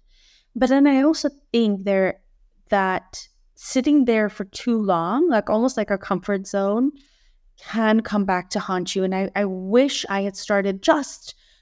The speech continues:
the, um, the kind of branching out much, much sooner than I did. But, you know, w-,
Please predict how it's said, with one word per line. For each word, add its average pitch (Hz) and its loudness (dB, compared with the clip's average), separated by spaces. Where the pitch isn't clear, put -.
the, 180 0
um, 170 -4
the 208 -4
kind 233 2
of 196 -2
branching 196 0
out 175 -6
much, 190 0
much 185 -8
sooner 170 -4
than 160 -8
I 160 -8
did. - -12
But, 302 8
you 302 6
know, 330 6
w-, 247 -4